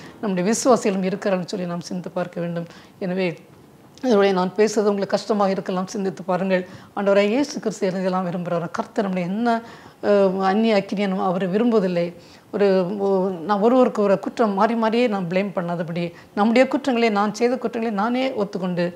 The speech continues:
ஆண்டவர் மன்னிப்பு கேட்டு இப்படியாக நம் காரியங்களை நடத்தணும்னு சொன்னால், ஆண்டவருடைய அழைப்பு இருந்தால் அதை விட்டு அந்த சன்னிதானத்தை நாம் ஓடக்கூடாது. இந்த அனன்யா சப்பிரா செய்த போல ஒரு பொருத்தனை செய்தால், ஆண்டவர் கொடுக்க வேண்டும் என்று முடிவு பண்ணிவிட்டோம் என்று சொன்னால், அதை ஆண்டவருக்கு செய்ய வேண்டிய நாம் செய்து விட வேண்டும்,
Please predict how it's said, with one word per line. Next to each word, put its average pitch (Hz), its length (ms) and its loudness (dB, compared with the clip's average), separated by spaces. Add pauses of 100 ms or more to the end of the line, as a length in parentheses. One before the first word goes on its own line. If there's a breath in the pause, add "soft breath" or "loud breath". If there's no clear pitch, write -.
(280 loud breath)
ஆண்டவர் 202 280 -2
மன்னிப்பு 220 360 0
கேட்டு 190 400 -2
இப்படியாக 190 380 -2
நம் 175 160 -6
காரியங்களை 185 340 -6
நடத்தணும்னு 180 300 -6
சொன்னால், 180 260 -6
ஆண்டவருடைய 180 400 -2
அழைப்பு 202 360 0
இருந்தால் 190 300 -2
அதை 180 180 -4
விட்டு 190 360 2 (240 loud breath)
அந்த 185 200 -2
சன்னிதானத்தை 214 460 2
நாம் 180 280 -2
ஓடக்கூடாது. 175 720 0
இந்த 175 180 -4
அனன்யா 190 340 -2
சப்பிரா 190 280 -2
செய்த 175 280 -4
போல 165 320 -2 (300 loud breath)
ஒரு 190 180 2
பொருத்தனை 240 380 4
செய்தால், 180 360 2
ஆண்டவர் 175 260 -2
கொடுக்க 240 200 0
வேண்டும் 233 160 2
என்று 214 140 0
முடிவு 254 180 0
பண்ணிவிட்டோம் 202 460 -2
என்று 175 80 -6
சொன்னால், 180 380 0 (260 loud breath)
அதை 190 180 2
ஆண்டவருக்கு 208 480 -4
செய்ய 202 260 -4
வேண்டிய 190 200 -4
நாம் 175 160 -6
செய்து 170 260 -6
விட 170 120 -2
வேண்டும், 165 560 -10